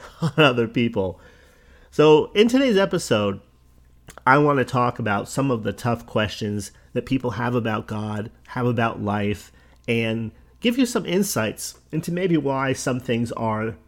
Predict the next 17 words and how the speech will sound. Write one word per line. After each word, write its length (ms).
the 120
way 200
they 160
are. 420
One 320
thing 180
that's 180
important 480
to 80
remember 600
is 300
said 260
in 200
First 280
Corinthians 560
chapter 380
thirteen, 640